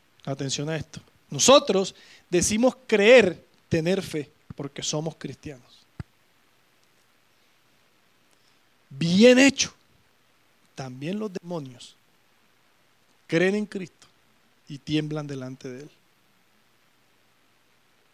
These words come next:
¡Qué tontería! ¿Acaso no te das cuenta que la fe sin buenas acciones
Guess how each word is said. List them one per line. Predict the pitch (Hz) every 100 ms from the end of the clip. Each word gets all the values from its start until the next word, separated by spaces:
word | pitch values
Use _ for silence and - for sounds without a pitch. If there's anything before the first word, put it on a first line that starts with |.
| _ _ _ _ _ _ _ _ _ _ - - _ _ _ _ _ _ _ _ _ _ _ -
¡Qué | 202 233
tontería! | 269 269 262 254 269 185 - _ - - -
¿Acaso | 160 156 214 226 262
no | 262
te | 262 247
das | 240
cuenta | 220 226 233 226 240
que | 220 202
la | 180 165
fe | - 180 202 214 -
sin | - - 185 170
buenas | 165 185 208 208 190
acciones | 165 - - 185 190 196 185